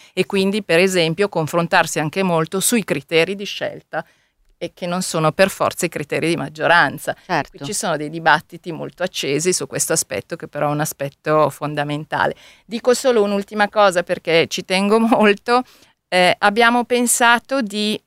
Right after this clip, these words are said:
Speaker 1: anche qui, rivitalizzando un'attitudine che era già presente nella nostra scuola, di allargare questa idea della cittadinanza alla cittadinanza. E quindi la, l'educazione alla cittadinanza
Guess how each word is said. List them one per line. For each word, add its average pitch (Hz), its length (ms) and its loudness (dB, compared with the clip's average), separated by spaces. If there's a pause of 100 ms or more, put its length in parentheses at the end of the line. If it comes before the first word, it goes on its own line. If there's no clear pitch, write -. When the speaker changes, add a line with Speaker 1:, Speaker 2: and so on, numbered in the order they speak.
(100)
Speaker 1:
anche 196 340 0
qui, 196 340 -2
rivitalizzando 202 920 0
un'attitudine 185 800 -2
che - 80 -4
era 175 140 4
già 180 180 2
presente 180 440 -2
nella 180 220 0
nostra 180 340 -2
scuola, 190 500 4 (220)
di 175 160 -4
allargare 196 680 4
questa 165 300 -6
idea 165 180 0
della 160 240 -2
cittadinanza 175 920 -4
alla 170 340 2
cittadinanza. 151 920 -8
E 165 80 -4
quindi 175 400 -4
la, 165 140 -2 (100)
l'educazione 180 720 -4
alla 196 100 6
cittadinanza 190 680 0